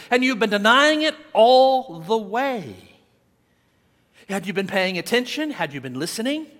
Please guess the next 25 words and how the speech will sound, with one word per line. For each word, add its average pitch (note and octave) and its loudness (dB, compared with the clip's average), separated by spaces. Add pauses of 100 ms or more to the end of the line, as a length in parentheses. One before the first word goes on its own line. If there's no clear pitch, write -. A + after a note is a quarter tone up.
(600)
you C4 -2
would A#3 2
have A#3+ -6
seen D4 -2
and F3+ -6
you F#3+ -6
would G#3+ 0
have A3+ -2
known, C4+ 0 (200)
"Yes, A#3 2
I E3+ -4
am D3 -4
the C#3 -8
Messiah," C#3 -2
but - -10
you B3+ -6
haven't. B3+ -10 (340)
Had G#3+ 0
you A#3 -8
been A#3 2
watching B3+ 4
what B3 -2
I A3+ 2
was G3 -8
doing, G3+ -2